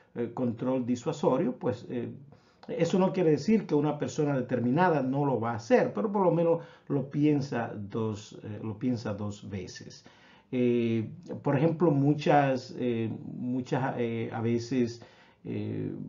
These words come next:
el correo electrónico, hay un mensaje que dice, eh, "Si este mensaje no fue dirigido a usted, eh, no puede copiar, no puede reenviarlo", etcétera, eh, y puede haber, pues,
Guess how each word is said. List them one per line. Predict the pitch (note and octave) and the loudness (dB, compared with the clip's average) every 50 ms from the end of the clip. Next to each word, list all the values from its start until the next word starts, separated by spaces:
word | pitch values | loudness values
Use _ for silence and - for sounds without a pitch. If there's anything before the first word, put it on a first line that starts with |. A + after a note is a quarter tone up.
| - - | -8 -6
el | - A#2+ A#2 | -6 -4 0
correo | - C3+ - D3 C#3+ C3+ | 2 4 6 6 6 6
electrónico, | C3 A2+ G2+ - - F#3+ G#3+ A3+ G3+ E3 C#3+ B2 - D3+ F3+ - - | 4 2 0 0 4 6 6 8 6 6 4 2 0 -2 -2 -2 -4
hay | - B2+ B2+ | -2 0 0
un | C3 C3+ | 2 4
mensaje | B2+ B2 A2+ - - G3+ F#3 F3+ F3+ - | 2 2 2 4 6 6 6 6 4 2
que | C#3 | 2
dice, | C#3+ C#3+ C#3+ C#3+ C3+ C3+ C3 - - - - - _ | 0 0 0 0 -2 -2 -4 -8 -12 -20 -20 -14 _
eh, | - A#2+ B2 A#2+ A#2 | -2 0 2 2 0
"Si | A#2 - C#3 | 0 0 -2
este | C3+ A#2+ - - D3 | -2 -2 0 0 2
mensaje | D3+ C#3 C#3+ - D3+ C#3 C#3+ C3 | 2 2 2 2 2 4 4 4
no | C3+ B2+ | 2 0
fue | - - C#3 C3 B2+ A#2+ | 0 -2 0 0 2 2
dirigido | B2 A#2+ A2 A#2+ B2 A#2+ A#2 | 2 2 2 2 2 2 0
a | A#2 | -2
usted, | A#2 - - - A3+ G#3+ G#3+ G#3 G#3 G3+ G3+ G3 F3+ F3+ - - - - - _ - | -4 -2 2 4 4 6 6 6 6 4 4 4 2 0 -4 -10 -18 -20 -20 _ -8
eh, | - C3 B2 A#2 A#2+ A#2+ A#2+ A#2 A#2 A#2 A#2 A#2+ | -4 -4 -2 0 0 0 0 0 0 0 0 0
no | B2 D3 C#3 C#3+ | 0 0 0 0
puede | - C3+ C3+ C3 C3 B2 B2 A#2+ - | -2 0 0 2 2 2 2 2 0
copiar, | - A#2+ - - F#3+ A3+ A3 G#3 F#3+ F3 D3+ | -2 -4 -2 4 8 8 8 8 8 4 0
no | D3 C#3 - | -2 -4 -4
puede | - C3+ C3 A#2+ | -4 -4 -4 -4
reenviarlo", | A#2+ B2+ B2 C#3 D#3+ G3 G#3 G3+ F#3+ F3+ D#3+ C#3 C3 | -2 -2 -2 -2 0 2 2 4 4 2 2 -2 -4
etcétera, | B2 - - - G#3 G3+ F3+ - E3 D3+ C#3 C3+ C3 B2+ B2+ B2 A#2+ A#2+ A#2+ A#2+ | -6 -4 0 0 2 2 2 0 -2 -2 -2 -2 -4 -4 -4 -4 -4 -6 -8 -8
eh, | A#2+ A#2 A2+ A2+ A2+ - | -10 -10 -8 -8 -8 -10
y | A#2 A#2 A2+ - - - | -10 -12 -12 -14 -12 -8
puede | C3+ C3 B2+ B2+ | -6 -4 -4 -4
haber, | B2+ A#2+ B2+ B2 A#2 - | -4 -4 -4 -6 -6 -8
pues, | - A2 | -10 -12